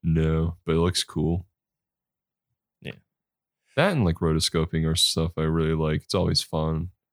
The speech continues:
Speaker 2: Oh, it's such a pain in the ass, though.
Speaker 1: It is a pain in the ass, but it's fucking cool. Like, it pays
Speaker 2: Like,
Speaker 1: off
Speaker 2: I've,
Speaker 1: in the end.
Speaker 2: I've e-, e-, even, even to make lightning now, uh,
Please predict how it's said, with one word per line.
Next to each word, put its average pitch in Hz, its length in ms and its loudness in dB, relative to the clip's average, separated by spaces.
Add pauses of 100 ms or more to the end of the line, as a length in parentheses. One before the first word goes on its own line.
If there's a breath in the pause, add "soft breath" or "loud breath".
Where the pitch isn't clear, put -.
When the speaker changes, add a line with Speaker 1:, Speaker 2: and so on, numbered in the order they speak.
Speaker 2:
Oh, 110 240 -8
it's - 120 -12
such - 220 -10
a - 20 -20
pain 110 220 -16
in - 20 -12
the 104 120 -10
ass, 127 280 -6
though. 95 160 -8 (160)
Speaker 1:
It 104 100 4
is 127 160 6
a 117 40 0
pain 95 200 4
in 82 80 0
the 82 120 2
ass, 82 180 0
but - 100 -8
it's - 80 -2
fucking 87 320 -6
cool. - 280 -6 (760 loud breath)
Like, 113 140 0
it - 80 -6
pays 139 260 4
Speaker 2:
Like, 107 80 4
Speaker 1:
off 113 100 4
Speaker 2:
I've, 131 100 -2
Speaker 1:
in 78 60 -6
the 73 140 -6
end. 80 300 -4 (280)
Speaker 2:
I've 107 360 -4 (1500 loud breath)
e-, 123 160 -6
e-, 139 280 -2
even, 120 500 -2 (1800)
even 165 240 2
to 117 60 2
make 110 200 0
lightning 98 440 -2
now, 92 380 -6 (540)
uh, - 360 -10